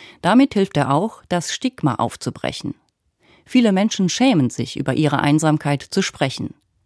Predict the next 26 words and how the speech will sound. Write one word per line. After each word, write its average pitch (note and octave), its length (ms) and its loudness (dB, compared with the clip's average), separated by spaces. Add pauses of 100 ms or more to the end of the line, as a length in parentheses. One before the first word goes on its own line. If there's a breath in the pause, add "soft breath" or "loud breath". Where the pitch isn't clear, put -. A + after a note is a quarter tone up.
(380 soft breath)
Denn C#3+ 120 0
in E3 100 6
der D3+ 160 2
öffentlichen E3 520 0
Wahrnehmung F#3+ 600 0
sind A#2 400 -4
Glücklichsein C3 720 0
und C3 160 -2
Erfolg D#3+ 540 -2 (400 soft breath)
mit D#3+ 100 -2
Familie E3+ 540 6
und A#2+ 120 0
einem C3+ 220 2
großen D3+ 380 0
Freundeskreis C3+ 640 0
verbunden. A2+ 580 -6 (720 soft breath)
Doch - 140 -4
der D#3 140 2
Blick G#3 260 0
auf - 240 -2
Einsamkeit D3+ 720 2
ändere B2 480 2
sich, - 420 -12 (160)
so C#3 220 0
Maike C3 320 -2
Luhmann. B2 520 -2